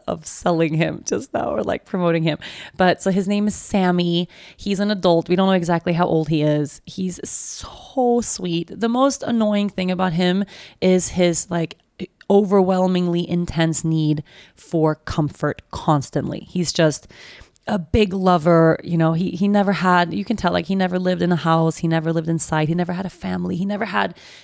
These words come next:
security. Still, every single time I open the door, he, like, pauses at the doorstep and looks at me like, "Are you sure I'm allowed in here?" You know, and he's been with us for over a month.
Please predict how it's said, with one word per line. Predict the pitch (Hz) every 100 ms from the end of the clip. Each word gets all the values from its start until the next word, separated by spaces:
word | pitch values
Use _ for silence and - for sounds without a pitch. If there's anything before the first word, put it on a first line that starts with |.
| -
security. | - 202 - 190 175 165 135 - - _ - - _
Still, | - - 214 214 240 -
every | 208 190 214
single | 202 185 180
time | - 165 170
I | 175
open | 165 175
the | 170
door, | 160 160 175
he, | 180
like, | 165 -
pauses | - 165 170 180 175
at |
the | 175
doorstep | 170 165 - 180 -
and | 151
looks | 151 160 -
at | 180
me | 196
like, | 185 160 - -
"Are | 156
you | 170
sure | 170 - 156 156 208 233 -
I'm | 185 196
allowed | 180 220
in | 254
here?" | 262 330 349 _
You | 220
know, | 226
and | 202
he's | 208 170
been | 196
with | 180
us | 170 -
for | -
over | 156 156
a |
month. | 147 147 165 -